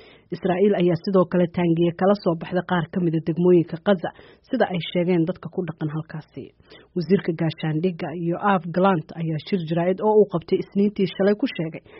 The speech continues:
in qaar ka mid ah bulshooyinka Israa'iil ee waqooyinka marinka Gaza ee laga daadgureeyay weerarkii toddobadii Oktoobar ee Xamaas ay awood u yeelan doonaan inay dhowaan soo laabtaan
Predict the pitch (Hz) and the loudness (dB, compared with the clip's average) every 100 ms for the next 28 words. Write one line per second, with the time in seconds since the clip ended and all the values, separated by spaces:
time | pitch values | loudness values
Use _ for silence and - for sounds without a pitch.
0 | - - 185 - 185 - 175 160 156 160 | -20 -4 -4 2 0 0 -2 0 0 -4
1 | - 196 180 165 180 185 160 160 170 175 | 0 4 4 2 -4 -2 -6 -6 -6 -2
2 | 170 165 190 190 156 165 175 180 156 160 | -2 0 4 2 2 -2 0 0 -2 -6
3 | - 196 170 - - - _ 214 214 220 | 0 0 0 -10 -18 -20 _ 6 8 8
4 | 240 196 165 - 170 175 170 180 175 - | 4 4 0 0 2 4 4 2 0 -6
5 | 165 175 165 160 165 170 175 _ 190 165 | -8 -6 -4 -4 -2 -4 -6 _ -2 0
6 | 175 170 - 185 175 - 170 180 175 196 | -2 -6 -4 0 0 -2 -8 -4 2 2
7 | 190 180 170 175 175 160 160 170 147 - | 2 0 2 2 0 0 0 0 -4 -10
8 | - _ - 254 220 175 170 160 180 185 | -20 _ 2 8 8 6 2 4 4 2
9 | 170 175 175 160 160 - 170 | 0 0 0 0 -2 -2 -2